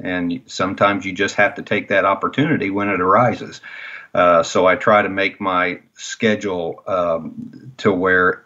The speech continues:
uh, you know, I can, it, it, it's not just rock solid. Sometimes, you know, I, I can arrange things a little bit,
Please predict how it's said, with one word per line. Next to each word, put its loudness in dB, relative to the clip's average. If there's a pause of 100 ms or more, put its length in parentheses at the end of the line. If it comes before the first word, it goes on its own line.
uh, 2
you -2
know, 2
I 6
can, -2 (1080)
it, -6
it, -4 (260)
it's 2
not 6
just 0 (100)
rock 0
solid. 0
Sometimes, -8
you -10
know, -2
I, 2 (220)
I -2
can -6
arrange -2
things 0
a -4
little -2
bit, 0